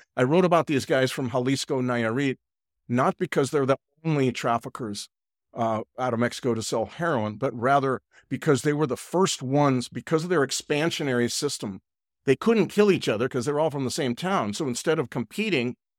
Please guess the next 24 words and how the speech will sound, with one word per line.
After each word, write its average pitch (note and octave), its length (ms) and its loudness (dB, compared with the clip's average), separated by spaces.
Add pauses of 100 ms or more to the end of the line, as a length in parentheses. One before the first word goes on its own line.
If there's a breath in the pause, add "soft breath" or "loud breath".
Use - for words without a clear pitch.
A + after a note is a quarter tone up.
(420)
uh, C3 280 0
in C3+ 140 2
towns, E3+ 220 2
they D#3 80 2
would B2 240 -2
always C3+ 300 0
look C#3+ 120 -4
for B2 160 -4
new C3 180 0
markets, C3 600 -2
very F#3+ 260 0
much D3 240 0
like C3+ 220 2
a A2+ 240 2
franchise B2 760 -2
system, G#2 480 -4
you A2+ 140 -2
know, A2 160 -2
and B2+ 160 0
they C3+ 120 4
landed C#3 380 2
in C3 120 -2
Columbus, C3 420 -2
Ohio A2+ 480 -4